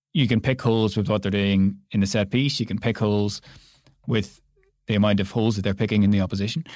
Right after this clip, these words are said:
in attack. You can pick holes with what they're doing defensively in terms of how much pressure they're putting themselves under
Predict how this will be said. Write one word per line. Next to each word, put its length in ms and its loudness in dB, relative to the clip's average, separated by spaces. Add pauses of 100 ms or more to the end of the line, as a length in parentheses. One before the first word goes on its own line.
(140)
in 100 -2
attack. 380 0 (280)
You 140 0
can 120 2
pick 180 -2
holes 320 2
with 100 2
what 120 0
they're 80 -2
doing 560 0 (180)
defensively 560 0
in 80 2
terms 320 0
of 320 -4 (840)
how 160 2
much 240 2
pressure 360 0
they're 100 0
putting 260 0
themselves 500 0
under 480 2